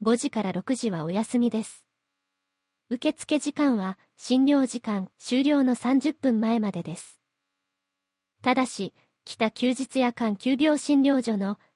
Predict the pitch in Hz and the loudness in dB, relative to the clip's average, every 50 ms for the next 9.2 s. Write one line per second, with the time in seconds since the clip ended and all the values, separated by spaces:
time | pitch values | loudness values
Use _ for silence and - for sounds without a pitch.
0 | _ - 220 214 202 226 214 - - 196 220 269 294 - - 294 254 - 220 208 | _ -2 0 0 0 0 -4 -2 -2 0 0 0 0 -2 -4 -6 -6 -4 -4 -6
1 | 196 - - 233 214 196 180 180 185 190 - _ _ _ _ _ - 208 196 - | -6 -4 -4 -4 -2 -2 -4 -6 -8 -10 -12 _ _ _ _ _ -6 -6 0 2
2 | 247 311 311 311 302 320 311 285 269 247 - - 208 180 175 180 - - - 220 | 2 4 4 4 4 4 4 4 2 0 -2 -4 -6 -6 -6 -8 -10 -10 -6 -2
3 | 226 233 226 220 208 208 208 - - - _ _ _ _ _ _ _ _ _ _ | -2 0 0 -2 -2 -6 -8 -8 -14 -20 _ _ _ _ _ _ _ _ _ _
4 | _ _ _ _ _ - - 208 - - 254 240 262 - - 247 214 196 196 196 | _ _ _ _ _ -10 -10 -10 -6 -4 -4 -4 -4 -4 -2 -2 -2 -2 -2 -6
5 | - _ _ _ - 185 190 202 220 254 - - 254 240 208 180 208 196 240 285 | -10 _ _ _ -6 -2 0 0 0 -2 -2 -2 -4 -2 -2 -2 -2 0 2 2
6 | 320 320 - - - 233 202 175 160 - - 226 226 - 262 - 277 262 247 220 | 2 0 0 -2 -2 -2 -2 -2 -6 -6 -8 -6 -4 -4 -6 -4 -4 -4 -4 -4
7 | - - 240 214 190 - - _ _ _ _ _ _ _ _ _ _ _ _ _ | -4 -4 -4 -4 -4 -6 -12 _ _ _ _ _ _ _ _ _ _ _ _ _
8 | _ _ _ _ _ _ _ _ _ _ _ _ _ _ _ 190 190 202 220 240 | _ _ _ _ _ _ _ _ _ _ _ _ _ _ _ -4 -2 0 2 2
9 | 269 254 226 190 - | 2 0 0 -2 -6